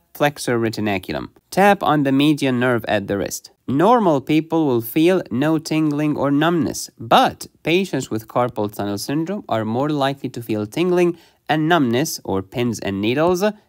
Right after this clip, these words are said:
The scientific name for pins and needles is paresthesia. What does that mean? Well, there is normal and there is paranormal. There is esthesia and paresthesia. There is somnia and parasomnia.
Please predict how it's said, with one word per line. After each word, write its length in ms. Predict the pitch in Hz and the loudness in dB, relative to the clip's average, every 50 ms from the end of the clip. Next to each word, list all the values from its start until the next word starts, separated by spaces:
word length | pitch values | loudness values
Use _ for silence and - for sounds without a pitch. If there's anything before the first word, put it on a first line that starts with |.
| _ - | _ -6
The 140 | - 104 | -4 -2
scientific 720 | 104 - - 123 120 120 117 117 123 120 117 120 113 - | -2 0 0 0 0 0 0 -2 -4 -4 -4 -4 -4 -2
name 180 | 120 120 131 131 | -2 -2 -2 -2
for 160 | 123 - 104 | -4 -4 -6
pins 320 | 104 - - 120 120 113 113 | -6 -4 -4 -4 -2 -2 -2
and 140 | 107 104 | -2 0
needles 320 | 104 117 131 147 151 131 120 | 0 0 0 0 0 -2 -2
is 260 | - - 127 123 120 - - _ - | -4 -4 -4 -4 -6 -10 -14 _ -10
paresthesia. 840 | - 147 143 139 135 131 127 - - - 151 147 131 101 90 - - _ _ - | -6 -4 -2 -2 -2 -2 -4 -6 -6 -4 -2 0 0 -2 -4 -8 -12 _ _ 0
What 240 | 165 196 214 190 | 2 2 2 2
does 200 | 170 170 160 147 147 | 2 0 0 2 2
that 200 | 180 180 165 143 | 2 2 4 4
mean? 220 | 120 107 - - - | 2 0 0 -2 -2
Well, 300 | - 240 254 254 240 220 | 0 2 4 4 4 2
there 220 | 185 180 175 170 | 0 0 2 2
is 160 | 156 143 147 156 | 0 0 -2 -2
normal 480 | 185 220 220 208 202 196 190 190 - - | -2 -2 0 0 0 2 0 0 0 -2
and 160 | 147 156 160 | -4 -2 -2
there 140 | 156 160 156 | 0 0 0
is 160 | 156 151 - | -2 -4 -6
paranormal. 800 | - - 170 175 165 156 147 131 131 127 117 101 76 - - - _ _ _ | -6 -4 -2 0 0 0 0 0 0 0 0 -2 -2 -6 -10 -14 _ _ _
There 160 | - 143 151 151 | -2 0 0 2
is 140 | 147 135 | 0 0
esthesia 800 | - - 143 - - - - 233 240 240 175 151 160 165 165 170 - - | 0 -2 -2 -2 -4 -4 -4 -2 -2 0 0 2 0 0 0 -2 -6 -6
and 240 | - 156 156 147 151 | -2 -2 -2 -2 -2
paresthesia. 880 | 160 180 185 190 185 180 165 151 - - - 143 127 120 107 - - - _ _ _ - | 0 2 2 4 4 4 2 0 -2 -2 -2 0 0 0 0 -2 -6 -12 _ _ _ -6
There 200 | 139 143 160 165 | -2 2 2 4
is 200 | 165 165 151 - - | 4 4 2 0 -4
somnia 640 | - - - 185 202 226 214 196 175 165 170 180 170 - | -6 -2 2 4 4 4 4 4 4 4 4 2 0 -2
and 260 | - 165 165 160 156 | -2 -2 -2 -4 -4
parasomnia. 1000 | - 175 196 196 196 185 170 156 147 - - 143 143 135 123 107 76 - - - | -4 -2 0 2 4 4 2 2 0 0 0 0 2 2 0 0 -2 -4 -6 -10